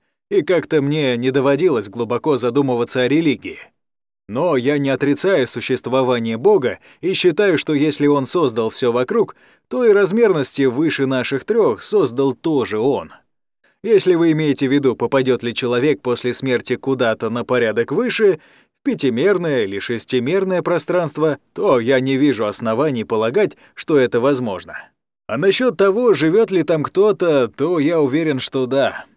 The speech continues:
Как минимум, там есть чаща, которая является своеобразной формой жизни. Очевидно, она существует в высших измерениях.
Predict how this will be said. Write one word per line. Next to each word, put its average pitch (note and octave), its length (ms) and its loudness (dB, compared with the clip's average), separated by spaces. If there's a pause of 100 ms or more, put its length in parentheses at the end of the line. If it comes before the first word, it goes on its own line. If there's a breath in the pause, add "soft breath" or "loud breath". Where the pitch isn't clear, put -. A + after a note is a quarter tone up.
(380)
Как G#3+ 200 -2
минимум, D#3 540 0
там C#3 220 2
есть B2 300 0
чаща, B2+ 640 -2
которая B2+ 400 0
является C3 560 0
своеобразной B2+ 600 -2
формой B2+ 340 -2
жизни. G2+ 380 -6 (640)
Очевидно, G3 640 -2
она F#3+ 200 0
существует F3+ 680 0
в D3+ 40 -4
высших F#3+ 420 -2
измерениях. D3+ 840 0